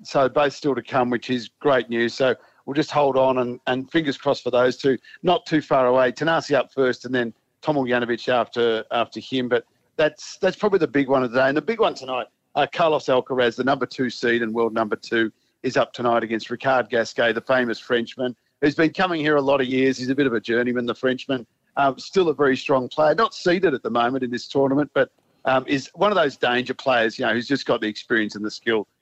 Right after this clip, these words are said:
to turn a match. So that'll be a, a big highlight tonight. Karolina Pliskova is up on Rod Laver before that match tonight. It's a,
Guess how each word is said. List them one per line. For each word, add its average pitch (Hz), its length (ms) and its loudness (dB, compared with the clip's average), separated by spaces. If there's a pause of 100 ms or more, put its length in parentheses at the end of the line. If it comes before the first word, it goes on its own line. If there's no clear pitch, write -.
(100)
to 131 80 -4
turn 120 260 -2
a 110 40 -2
match. 110 320 -2
So 131 200 2
that'll 156 180 4
be 131 140 -2
a, 110 40 -10 (260)
a 123 60 0
big 135 200 0
highlight 123 400 2
tonight. 131 260 -2
Karolina 170 500 2 (300)
Pliskova 160 580 2
is 139 160 -2
up 143 140 2
on 139 160 2
Rod 143 200 4
Laver 135 300 4
before 135 360 -2
that 123 180 0
match 127 260 -6
tonight. 120 340 -2
It's - 100 -10
a, 143 60 -4